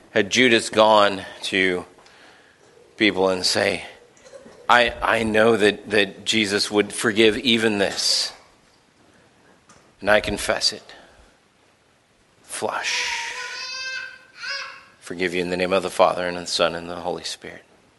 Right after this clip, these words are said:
But instead he let it build up and build up to even the point where it says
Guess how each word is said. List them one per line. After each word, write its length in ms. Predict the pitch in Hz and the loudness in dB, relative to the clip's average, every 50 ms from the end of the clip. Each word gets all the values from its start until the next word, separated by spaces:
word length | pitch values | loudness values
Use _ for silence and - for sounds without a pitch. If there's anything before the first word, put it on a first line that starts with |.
| _ _ _ _ _ _ _ _ _ _ _ _ _ _ _ _ _ _ _ _ _ _ _ _ _ _ _ _ _ _ _ _ _ _ _ _ _ _ _ _ _ _ - - - | _ _ _ _ _ _ _ _ _ _ _ _ _ _ _ _ _ _ _ _ _ _ _ _ _ _ _ _ _ _ _ _ _ _ _ _ _ _ _ _ _ _ -20 -20 -16
But 120 | - 90 90 | -12 -8 -6
instead 380 | 92 87 - - 101 101 98 | -4 -2 0 2 2 2 2
he 80 | 98 95 | 2 2
let 180 | 92 92 90 | 2 2 2
it 100 | 92 87 | 2 0
build 220 | - 90 87 82 - | -2 -2 -4 -2 -4
up 240 | - - - - - - _ _ _ _ - _ _ _ _ _ _ _ _ _ - - _ _ _ _ _ _ _ _ - | -8 -10 -12 -20 -20 -20 _ _ _ _ -20 _ _ _ _ _ _ _ _ _ -20 -20 _ _ _ _ _ _ _ _ -18
and 80 | - 85 | -10 -4
build 240 | 90 92 92 90 | -2 -2 -2 -2
up 240 | - - - - - - - - _ _ _ _ _ _ - - - - - - _ _ _ _ _ _ _ _ - - _ _ _ _ _ _ _ _ _ _ _ _ _ - | -6 -10 -12 -14 -20 -20 -20 -20 _ _ _ _ _ _ -20 -20 -20 -20 -20 -20 _ _ _ _ _ _ _ _ -20 -20 _ _ _ _ _ _ _ _ _ _ _ _ _ -8
to 80 | - 98 | -6 -4
even 240 | 98 107 110 120 123 | -2 0 0 2 2
the 100 | 120 117 | 2 0
point 600 | - - 104 101 98 95 90 90 87 - - - - - - _ _ _ _ _ _ _ _ _ _ _ _ _ _ _ _ _ _ _ _ _ - | 0 2 2 4 4 4 2 0 -4 -10 -14 -14 -16 -20 -20 _ _ _ _ _ _ _ _ _ _ _ _ _ _ _ _ _ _ _ _ _ -4
where 180 | 98 95 95 | 0 2 2
it 140 | 98 98 - | 2 2 0
says 920 | - - 104 98 95 95 95 95 95 95 90 87 - - - - - - | 0 2 4 4 4 4 4 4 4 2 0 -2 -2 -2 -2 -2 -4 -6